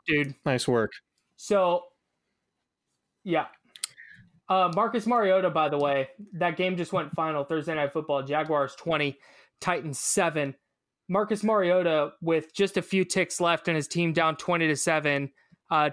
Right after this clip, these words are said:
Speaker 1: checked one down over the middle that was so short of the end zone that the end zone wasn't even in the screen when the guy caught it.
Speaker 2: Uh,
Speaker 1: And he got tackled immediately.
Speaker 2: did you hedge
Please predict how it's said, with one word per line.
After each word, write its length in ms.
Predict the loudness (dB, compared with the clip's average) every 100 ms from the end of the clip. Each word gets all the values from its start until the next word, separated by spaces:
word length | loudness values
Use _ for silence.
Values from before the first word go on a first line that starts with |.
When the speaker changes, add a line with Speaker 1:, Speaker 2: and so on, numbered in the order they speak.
| -2
Speaker 1:
checked 300 | -2 0 0
one 160 | 0
down 240 | 2 0 2
over 260 | 0 0
the 100 | 0
middle 540 | 0 2 2 2 0 -6 -10
that 200 | -2 -2
was 160 | -2 0
so 220 | 0 0
short 240 | 2 2
of 80 | 2
the 100 | 2
end 160 | 0 0
zone 180 | 0
that 100 | 0
the 120 | 0 0
end 120 | 0
zone 160 | 0
wasn't 240 | 0 0 0
even 160 | 0
in 80 | -2
the 80 | -2
screen 320 | -2 -2 -2
when 100 | -4
the 60 | -4
guy 160 | -6
caught 240 | -4 -8 -8
it. 80 | -4
Speaker 2:
Uh, 260 | 2 2 2 -2 -20 _ _ -4
Speaker 1:
And 80 | 0
he 60 |
got 160 | 2 2
tackled 320 | 0 0 0
immediately. 280 | 2 2 2
Speaker 2:
did 120 | 4
you 160 | 4 4
hedge 460 | 4 4 4 0